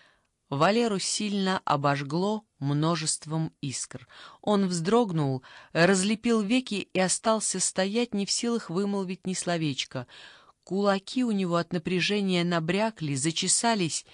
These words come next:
и потребовали применения. А бабушка, оказывается, всё ещё продолжала что-то бросать на сковородку прямо с пола, где пребывала, и ловко попадала. Капли масла летели,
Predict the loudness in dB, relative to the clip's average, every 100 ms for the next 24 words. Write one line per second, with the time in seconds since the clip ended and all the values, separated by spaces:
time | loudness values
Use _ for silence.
0 | -20 _ -6 0 0 2 0 0 -2 -2
1 | -4 -2 0 2 0 0 -2 -4 -8 -12
2 | -16 _ _ _ _ -4 -2 -2 0 0
3 | -2 -4 -4 -2 -4 -4 -4 -4 -6 -4
4 | -4 -4 -6 -4 0 2 2 0 -4 -4
5 | -6 -6 0 0 2 -2 -2 -4 -4 -2
6 | 0 -2 -6 -6 -2 0 -2 -6 -4 -2
7 | -2 -2 -4 -4 -6 -4 0 2 2 -2
8 | -8 -20 -20 _ -2 0 2 0 -2 -2
9 | -6 -4 -4 2 2 2 2 2 -2 -8
10 | -16 _ _ _ _ 2 2 2 0 2
11 | 2 0 -2 -2 -2 -2 0 0 -2